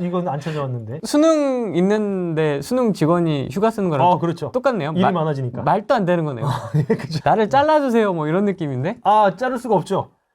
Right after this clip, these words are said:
Speaker 1: 왜냐면 우리 아빠가 가족회사잖아요, 선관위가. 그 뉴스 보-, 보셨죠?
Speaker 2: 아, 봤습니다.
Speaker 1: 네, 가족회사인데 우리 아빠가 선관위원장이
Speaker 2: 채용이
Speaker 1: 됐거든요.
Speaker 2: 난장판인데요?
Speaker 1: 난장판이죠. 그 난장판일 수밖에 없는 게, 아, 일단 보여드릴게요. 요거는 제 추측입니다만, 선관위 직원이 과연 선거철에 휴가를 쓴 게
Speaker 2: 말이 돼?
Speaker 1: 마-,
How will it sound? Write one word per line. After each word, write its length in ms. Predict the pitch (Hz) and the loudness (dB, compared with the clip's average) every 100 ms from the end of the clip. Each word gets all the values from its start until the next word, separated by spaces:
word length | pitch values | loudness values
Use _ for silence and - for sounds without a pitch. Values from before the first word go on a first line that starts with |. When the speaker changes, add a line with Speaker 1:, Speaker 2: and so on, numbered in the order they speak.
| - | -4
Speaker 1:
왜냐면 240 | 175 202 170 | 0 2 2
우리 160 | 202 | 2
아빠가 540 | 196 151 - 208 196 190 | 2 0 0 0 0 -2
가족회사잖아요, 720 | 170 180 190 175 156 135 120 | -4 -2 -2 0 0 -2 -4
선관위가. 520 | 123 123 110 101 104 - | -4 -6 -6 -8 -10 -4
그 100 | 190 | 0
뉴스 220 | 160 - 170 | 0 -2 -8
보-, 100 | 165 | -6
보셨죠? 400 | - 165 147 120 | 0 0 2 0
Speaker 2:
아, 120 | 113 | -2
봤습니다. 400 | 117 - 107 110 101 | -6 -6 -4 -4 -6
Speaker 1:
네, 40 | - | -4
가족회사인데 580 | 190 233 220 202 180 | -4 -2 -2 -2 -2
우리 180 | 170 202 | -2 2
아빠가 460 | 151 156 196 175 160 | 0 2 -2 0 0
선관위원장이 540 | 175 185 180 160 139 | -2 -4 -4 -4 -4
Speaker 2:
채용이 360 | 131 247 269 240 | 2 2 2 0
Speaker 1:
됐거든요. 180 | 165 104 | -2 0
Speaker 2:
난장판인데요? 680 | 113 160 220 233 214 196 160 | 0 4 2 2 2 2 2
Speaker 1:
난장판이죠. 540 | 131 - 135 117 107 - | 2 0 0 -4 -6 -4
그 80 | |
난장판일 500 | 202 180 226 233 233 | 0 0 0 0 -2
수밖에 260 | 220 220 220 | -2 -4 -4
없는 280 | 165 139 139 | -4 -2 -2
게, 280 | 202 151 101 | -2 -4 -8
아, 180 | 127 - | -10 -6
일단 260 | 170 180 190 | -2 0 2
보여드릴게요. 580 | 165 147 123 113 117 101 | 2 2 2 -2 -6 -4
요거는 300 | 143 190 220 | 0 2 2
제 160 | 185 151 | 0 -4
추측입니다만, 920 | - - 214 185 156 127 135 170 - - | -6 -6 -4 -2 -2 -2 -2 -2 -4 -6
선관위 400 | 226 233 240 214 | -4 0 0 0
직원이 640 | - 151 190 190 202 131 - | -6 -2 0 0 -2 -4 -2
과연 480 | 156 180 190 123 - | 2 4 2 0 -6
선거철에 640 | - 226 226 220 - 202 | -6 -2 0 -2 -2 -4
휴가를 440 | 185 240 247 226 240 | -4 -2 2 2 0
쓴 360 | - 185 175 | -6 -8 -6
게 640 | 139 117 110 123 113 87 - | -2 -2 0 0 -2 -4 -4
Speaker 2:
말이 160 | 104 | -6
돼? 140 | 107 | -4
Speaker 1:
마-, 100 | - | -6